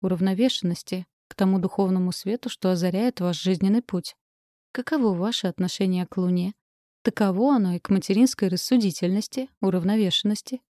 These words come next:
к свету, озаряющему душу. Если вам угодно быть солнцем, луной — либо звездой на небосклоне, вы можете этого добиться, но тогда вы не сможете оставаться человеком.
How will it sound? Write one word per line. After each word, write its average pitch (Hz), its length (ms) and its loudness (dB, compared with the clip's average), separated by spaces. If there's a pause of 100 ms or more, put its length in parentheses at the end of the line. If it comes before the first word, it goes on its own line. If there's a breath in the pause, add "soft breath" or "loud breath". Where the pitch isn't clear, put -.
к - 60 -14
свету, 190 460 0
озаряющему 185 720 0
душу. 180 420 -4 (480)
Если 190 320 0
вам 180 220 0
угодно 180 320 0
быть 175 180 -4
солнцем, 190 560 -2 (220)
луной — 190 580 2 (300)
либо 190 340 4
звездой 180 420 2
на 180 120 2
небосклоне, 180 720 -2 (340)
вы 330 180 2
можете 185 460 4
этого 180 260 -2
добиться, 180 600 -4 (120)
но 185 200 2
тогда 180 460 -2
вы 196 100 0
не 175 100 0
сможете 185 540 2
оставаться 180 500 -4
человеком. 180 680 -2